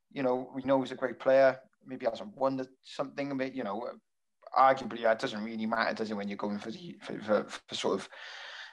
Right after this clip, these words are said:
these sorts of awards. Um, yeah, what, what, what do you like so much about him?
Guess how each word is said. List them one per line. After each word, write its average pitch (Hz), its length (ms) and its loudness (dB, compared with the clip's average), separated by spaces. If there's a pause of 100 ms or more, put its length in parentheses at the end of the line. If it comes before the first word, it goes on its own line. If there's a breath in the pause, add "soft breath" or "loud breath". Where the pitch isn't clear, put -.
these 123 200 0
sorts 117 280 0
of 107 100 -4
awards. 113 640 -2
Um, 113 420 6 (480)
yeah, 117 200 4
what, 131 280 4
what, 135 260 4
what 127 120 0
do 135 80 -8
you 127 60 -4
like 120 140 0
so 123 120 -10
much 117 200 -8
about 117 260 2
him? 110 100 -8